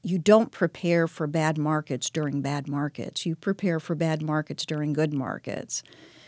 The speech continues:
So it's been, it's just been such a s-, challenging environment for investors,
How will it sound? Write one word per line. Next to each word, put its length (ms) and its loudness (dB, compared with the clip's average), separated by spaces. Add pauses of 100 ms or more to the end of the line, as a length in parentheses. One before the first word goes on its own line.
(240)
So 260 4
it's 200 4
been, 540 4 (100)
it's 140 -2
just 220 0
been 180 2
such 300 2
a 40 0
s-, 220 -2 (100)
challenging 580 4
environment 640 2
for 200 0
investors, 720 2